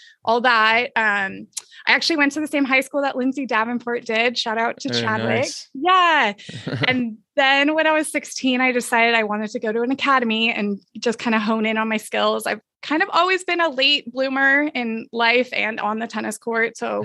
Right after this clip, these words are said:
Speaker 2: <laughs>
Speaker 1: didn't really, like, reach my peak until my eighteen, when I was eighteen. Um, ended up going to play for the University of New Mexico on a full ride. And I
Speaker 2: Okay.
Speaker 1: loved,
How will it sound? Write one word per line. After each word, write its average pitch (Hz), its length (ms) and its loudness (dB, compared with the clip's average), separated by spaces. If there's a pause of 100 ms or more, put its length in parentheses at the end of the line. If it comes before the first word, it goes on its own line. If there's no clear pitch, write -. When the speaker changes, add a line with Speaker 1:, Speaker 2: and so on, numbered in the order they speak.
(160)
Speaker 2:
<laughs> - 260 -6
Speaker 1:
didn't 311 200 0
really, 349 320 4
like, 330 280 2
reach 302 220 0
my 330 140 0
peak 294 380 -2
until 285 360 0
my 262 120 0
eighteen, 254 520 0
when 254 80 0
I 240 60 2
was 233 140 -2
eighteen. 226 680 -2
Um, 196 460 0 (360)
ended 247 160 4
up 277 120 2
going 262 180 2
to 262 60 -2
play 240 320 0
for 240 120 -6
the 240 120 -4
University 233 420 0
of 285 60 0
New 294 100 4
Mexico 262 920 0 (340)
on 233 160 2
a - 20 2
full 247 240 0
ride. 220 600 2
And 202 500 -2
I 226 120 2
Speaker 2:
Okay. 220 60 2
Speaker 1:
loved, 233 420 0